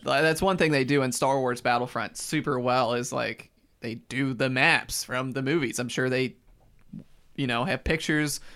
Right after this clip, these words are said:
from the movies and made the three D model. And, yeah, it does. They did do it really well in both senses, in both the game and being able to see that in the T V show. And I'm not saying, like,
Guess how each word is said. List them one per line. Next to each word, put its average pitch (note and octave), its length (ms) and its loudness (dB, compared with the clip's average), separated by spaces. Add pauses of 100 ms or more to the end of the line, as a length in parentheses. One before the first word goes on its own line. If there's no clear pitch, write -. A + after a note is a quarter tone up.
(120)
from D#3+ 300 2
the D#3 80 2
movies D#3+ 460 4
and C#3 140 2
made C#3+ 360 2
the C#3+ 80 -2
three E3 240 2
D D#3+ 120 2
model. C#3+ 380 4
And, C#3 420 2
yeah, D3+ 260 4
it D3 180 2
does. D#3+ 420 2 (360)
They E3+ 140 4
did F3 200 4
do E3 160 6
it D3+ 100 6
really D3 280 4
well C3 580 2
in C3+ 480 -2
both D#3+ 220 4
senses, A#2+ 420 -2
in B2+ 120 -2
both - 260 -2
the A#2 340 -2
game C3 340 -2
and A#2+ 340 -4 (380)
being B2+ 220 -2
able B2 160 -2
to B2 60 -8
see C#3 220 -4
that B2+ 200 0
in C3 100 -2
the B2+ 80 -2
T C3+ 180 -2
V C3 120 -2
show. B2+ 240 -2 (180)
And A3 140 4
I'm C4 100 4
not A3+ 220 4
saying, F3+ 220 0
like, F3 280 4